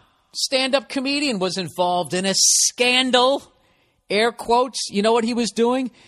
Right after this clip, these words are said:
He was in a comedy club trying out new jokes. Can you believe that? What the fuck was he thinking?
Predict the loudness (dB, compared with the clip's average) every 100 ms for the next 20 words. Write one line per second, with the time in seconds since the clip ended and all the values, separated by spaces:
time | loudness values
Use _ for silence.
0 | _ -4 0 0 0 -2 -4 -2 0 0
1 | 0 -4 -2 -2 -2 -6 _ _ -10 -2
2 | -2 -2 -2 -2 -2 -2 -2 -4 -4 0
3 | 0 -2 -8 -14 _ _ -8 -6 -4 -4
4 | -2 -2 -2 0 0 0 -6 _ _ _
5 | _ _ _ _ -4 -2 -4 -6 -4 -4
6 | -2 -4 -4 -6 -2 -2 -2 -10